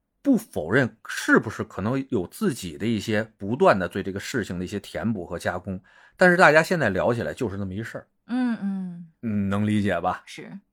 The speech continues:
Speaker 1: 你看，还说给大家多讲几个呢啊，这一来就三十多分钟了，那
Speaker 2: 嗯。
Speaker 1: 再讲最后一个吧。最后一个那事儿是把小时候的我呀，真正给吓着了的。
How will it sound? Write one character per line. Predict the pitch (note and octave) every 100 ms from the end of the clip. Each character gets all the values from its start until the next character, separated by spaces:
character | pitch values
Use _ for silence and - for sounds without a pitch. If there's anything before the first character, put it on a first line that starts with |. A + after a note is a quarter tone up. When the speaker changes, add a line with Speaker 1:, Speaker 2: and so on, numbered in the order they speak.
| _
Speaker 1:
你 | F#2
看， | G2+
还 | F2+
说 | A2 - C#3
给 | -
大 | - G#2+
家 | A2+
多 | B2 D3+
讲 | D#3 F#2+ A#2+
几 | C3+ E2
个 | C#2
呢 | D2
啊， | E2
这 | E2+
一 | G#2+ G2
来 | E2+ D#2+
就 | A2+
三 | F#2 - A#2
十 |
多 | G#2 A#2
分 | C3
钟 | C3+ C#3
了， | A2+ -
那 | A3+
Speaker 2:
嗯。 | C4+ C#4 B3+
Speaker 1:
再 | - A#3 F#3
讲 | - D2+ -
最 | E3 G2+
后 | - - C#3 F#2
一 | F2+
个 | G2+ A#2+ F2
吧。 | D#2+ - _
最 | - F3+ D#3+
后 | - B2+
一 | F#2+
个 | G2+
那 | G2 C3 C3+
事 | F2+ -
儿 | F2+
是 | - F#2 F2
把 | F2+ E2
小 | - - C#2+
时 | -
候 | G#2 G#2
的 |
我 | F#2 E2+ D#2+ C#2+
呀， | D#2+ D2 - _ _
真 | - C#3+ C#3+
正 | D3 D3 F2+
给 | D2 C#2
吓 | - - F2+ -
着 | - B2 D#2
了 |
的。 | C#3+